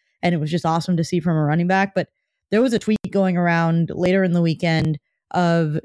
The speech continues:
Travis sort of swinging out of the backfield and just sort of, like, joining in a block, um, uh, that an offensive lineman was engaged in. And the guy just goes flying and the offensive lineman is able to pancake him.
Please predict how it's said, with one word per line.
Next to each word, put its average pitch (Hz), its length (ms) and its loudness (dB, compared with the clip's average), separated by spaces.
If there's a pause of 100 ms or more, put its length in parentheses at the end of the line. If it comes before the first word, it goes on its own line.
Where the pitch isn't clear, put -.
Travis 170 500 -4
sort - 440 -6
of 156 60 -6
swinging 180 500 -2
out 170 120 0
of 160 60 -4
the - 60 -12
backfield 185 720 -2
and 165 200 0
just 170 220 -4
sort 175 140 -2
of, 156 100 -2
like, 160 320 -2 (840)
joining 196 400 2
in 180 160 2
a 196 40 2
block, 208 440 0 (100)
um, 165 580 0
uh, 165 360 -4
that 175 160 -2
an 175 80 0
offensive 170 400 -2
lineman 175 320 2
was 175 120 0
engaged 170 460 0
in. 202 140 0
And 175 200 0
the 170 100 0
guy 180 280 0
just 196 260 -2
goes 175 220 0
flying 190 920 0
and 170 160 0
the 170 60 2
offensive 165 380 -2
lineman 165 260 0
is 160 140 0
able 151 180 -2
to - 80 -10
pancake 160 420 -2
him. 147 220 -2